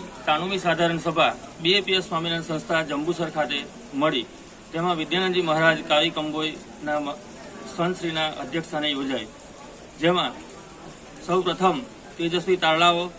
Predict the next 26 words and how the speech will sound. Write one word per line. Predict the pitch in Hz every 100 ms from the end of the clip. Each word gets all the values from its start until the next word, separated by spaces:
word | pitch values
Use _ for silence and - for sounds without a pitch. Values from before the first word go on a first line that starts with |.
| - -
તેમજ | 160 170 175 143 143
નિવૃત્ત | 160 185 -
શિક્ષકોનું | 160 - 165 165 165
પણ | 165
સન્માન | 156 147 151
કરવામાં | 147 143 143 139
આવ્યું. | 139 110 104 - - - - -
સભા, | - 151 190 190 - - - -
સભા | 160 185 196
દરમિયાન | 175 185 170 123 - - - - -
બે | 160 170
હજાર | 185 185
ત્રેવીસ | 170 180 196 -
ચોવીસના | 165 180 180 175 131 - - -
વાર્ષિક | 147 156 202 180
અહેવાલનું | 170 165 180 170 123 -
વાંચન | 151 170 190 160 - - - -
જંબુસર | 160 190 180 185 180 180 - - -
સોસાયટીના | 160 160 180 175 170 170 170 - - - - -
સેક્રેટરી | 165 170 190 185 170
શ્રી | 170
રાહુલભાઈ | 147 160 170 170 147
મોરી | 165
દ્વારા | 165 156 151
કરવામાં | 143 143 135
આવ્યું | 127 123